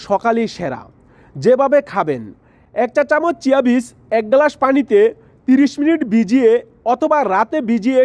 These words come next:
সকালে খেতে পারেন। এছাড়া আপনি খেতে পারেন দইয়ের সাথে, স্মুদি বা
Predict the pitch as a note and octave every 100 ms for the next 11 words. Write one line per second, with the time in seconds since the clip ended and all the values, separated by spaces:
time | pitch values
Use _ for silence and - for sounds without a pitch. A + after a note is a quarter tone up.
0 | B3+ G#3 F#3+ A#3+ B3 G#3+ F3 F3+ D3 A2+
1 | G2 - _ _ _ _ B3 B3+ D4+ D#4+
2 | - A3 C#4+ C#4+ - B3 C#4+ C#4+ B3 A3
3 | A3+ - - C#3 G#3 C4 C4 C#4 C4+ G3+
4 | G#3 - _ _ B3 B3 C#4 D4 C#4 C4+
5 | B3